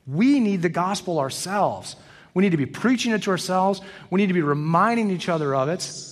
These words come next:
and not trying to move past it.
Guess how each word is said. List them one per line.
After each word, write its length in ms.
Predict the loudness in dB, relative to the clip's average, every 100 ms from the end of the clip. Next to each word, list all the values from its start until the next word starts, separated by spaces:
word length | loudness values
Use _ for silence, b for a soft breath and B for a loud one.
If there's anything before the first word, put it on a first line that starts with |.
| B B B B B
and 160 | -4 0
not 260 | 0 0 -4
trying 260 | -4 -2
to 60 | 2
move 260 | 2 0
past 420 | -2 -6 -4 -6 -8
it. 180 | -14